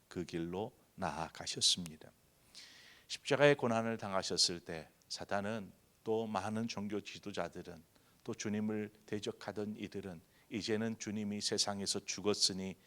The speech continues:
이제는 우리가 이겼다라고 큰소리쳤을지 모르지만, 삼일이 지난 후에 주님께서 부활하시고 그 부활을 통하여서 모든 사망과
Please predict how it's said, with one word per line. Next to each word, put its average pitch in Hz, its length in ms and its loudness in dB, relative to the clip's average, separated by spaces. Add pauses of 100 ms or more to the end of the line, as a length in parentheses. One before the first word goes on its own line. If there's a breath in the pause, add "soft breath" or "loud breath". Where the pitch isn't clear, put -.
(220 loud breath)
이제는 90 380 -4
우리가 90 400 -6 (100)
이겼다라고 82 1120 -6 (280 loud breath)
큰소리쳤을지 117 1000 -2
모르지만, 92 720 -2 (560 loud breath)
삼일이 110 600 -2
지난 92 380 -2
후에 82 300 -8 (380 soft breath)
주님께서 104 640 0
부활하시고 92 920 0 (560 soft breath)
그 131 320 4
부활을 110 480 12
통하여서 95 720 0 (460 loud breath)
모든 127 520 2 (160)
사망과 113 1000 6